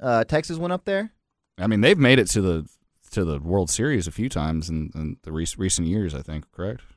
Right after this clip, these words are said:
Speaker 2: Or
Speaker 1: I'm not sure they made it all the way. Uh,
Speaker 2: They have. I
Speaker 1: but
Speaker 2: know
Speaker 1: that's
Speaker 2: they, they at least once.
Speaker 1: Okay, yeah. They, uh, but yeah, just another good school, you know, tapping that Texas talent, man, developing it.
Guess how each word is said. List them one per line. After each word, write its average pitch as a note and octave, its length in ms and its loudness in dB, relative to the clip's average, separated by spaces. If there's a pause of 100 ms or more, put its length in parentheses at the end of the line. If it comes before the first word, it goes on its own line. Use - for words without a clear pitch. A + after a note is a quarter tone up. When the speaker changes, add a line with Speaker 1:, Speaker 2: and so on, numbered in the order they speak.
(260)
Speaker 2:
Or G2+ 200 -10 (240)
Speaker 1:
I'm G3 140 -8
not - 180 -6
sure G3 180 0
they F3+ 120 0
made D3+ 180 2
it D3 80 4
all B2+ 160 4
the A#2+ 80 0
way. A#2 500 2
Uh, G#2 180 0
Speaker 2:
They C3+ 100 8
have. A2+ 400 6
I - 40 0
Speaker 1:
but A2 80 4
Speaker 2:
know G#2+ 140 6
Speaker 1:
that's G2+ 240 2
Speaker 2:
they, C3 80 6
they C#3+ 60 8
at A#2 80 4
least B2+ 240 6
once. F2 420 -4 (300)
Speaker 1:
Okay, F2 400 -6
yeah. - 200 -12 (300)
They, A#2 320 2
uh, G#2+ 240 4
but A2+ 160 0
yeah, C3 160 6
just D#3+ 120 -6
another D3+ 260 2
good A2+ 280 0
school, A2 600 0
you A2 300 -6
know, G2+ 100 -2
tapping A#2 400 0
that A2 200 -4
Texas A2 440 -6
talent, G#2+ 460 -4
man, G#2+ 500 -6
developing G2+ 500 -2
it. G2+ 240 -4